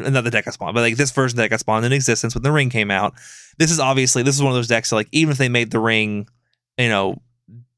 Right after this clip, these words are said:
it, it, it, you win this turn. Like, it's,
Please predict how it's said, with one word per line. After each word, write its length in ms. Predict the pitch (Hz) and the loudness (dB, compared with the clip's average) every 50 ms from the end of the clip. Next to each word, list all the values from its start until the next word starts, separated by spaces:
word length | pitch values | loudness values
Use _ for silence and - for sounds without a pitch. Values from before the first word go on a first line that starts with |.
| _ _ _ _ _ _ - | _ _ _ _ _ _ -2
it, 180 | 135 127 - - | -2 -2 0 -2
it, 160 | 135 131 135 - _ _ | -2 -2 -4 -8 _ _
it, 240 | 143 135 135 131 139 | -2 0 0 2 2
you 120 | 151 147 | 2 2
win 240 | 143 156 156 147 143 | 2 2 2 2 2
this 180 | 135 127 - - | 0 0 0 -2
turn. 280 | - 113 92 - - - | -2 -4 -4 -6 -8 -8
Like, 180 | 101 95 - 107 | -6 -4 -2 -2
it's, 440 | 107 98 - - - - - - | -2 -2 -2 -4 -4 -4 -4 -8